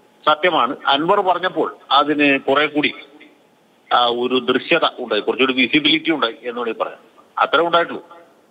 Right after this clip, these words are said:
അതൊഴിച്ചാൽ മറ്റു കാര്യങ്ങളൊക്കെ പഴയത് തന്നെയാണ്. രണ്ടു മൂന്ന് വർഷമായിട്ട് പ്രതിപക്ഷം ഉന്നയിച്ചുകൊണ്ടേയിരിക്കുന്ന കാര്യങ്ങളാണ്. പിന്നെ അൻവർ ഇപ്പോൾ ഒരു വലിയ, ആ, വിപ്ലവത്തിന് ഒരുമ്പെട്ട് വന്നിരിക്കും. സ്വാഭാവികമായിട്ടും കുറെ പിന്തുണ അദ്ദേഹത്തിന് കിട്ടും. പക്ഷെ അദ്ദേഹത്തിന്, ആ,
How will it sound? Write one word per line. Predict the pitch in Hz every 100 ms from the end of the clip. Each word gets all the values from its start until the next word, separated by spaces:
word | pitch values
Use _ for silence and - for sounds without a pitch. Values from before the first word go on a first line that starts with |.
| _ _ -
അതൊഴിച്ചാൽ | 120 170 160 156 190 - - 147
മറ്റു | 147
കാര്യങ്ങളൊക്കെ | 170 165 165 160 165
പഴയത് | 156 151 160 160
തന്നെയാണ്. | 151 139 147 143
രണ്ടു | 135 139
മൂന്ന് | 147 151
വർഷമായിട്ട് | 127 139 139 123 120
പ്രതിപക്ഷം | - - - 117 120 113 123
ഉന്നയിച്ചുകൊണ്ടേയിരിക്കുന്ന | 127 120 123 123 123 127 117 117
കാര്യങ്ങളാണ്. | 131 120 120 104 - - - - _ _ _ _ -
പിന്നെ | 131 185
അൻവർ | 156 143 160 208
ഇപ്പോൾ | 185 180 180 170
ഒരു | 160
വലിയ, | 160 139 151 - - - -
ആ, | 117
വിപ്ലവത്തിന് | 120 120 139 151 147 151
ഒരുമ്പെട്ട് | 131 123 123 123
വന്നിരിക്കും. | 117 107 104 - -
സ്വാഭാവികമായിട്ടും | - - 151 151 165 170 165 156 160 160
കുറെ | 156
പിന്തുണ | 151 147 151
അദ്ദേഹത്തിന് | 147 147 143 143
കിട്ടും. | 127 - - -
പക്ഷെ | - 147
അദ്ദേഹത്തിന്, | 139 165 175 175 175 156 - - - - - _ - 135
ആ, | 143 143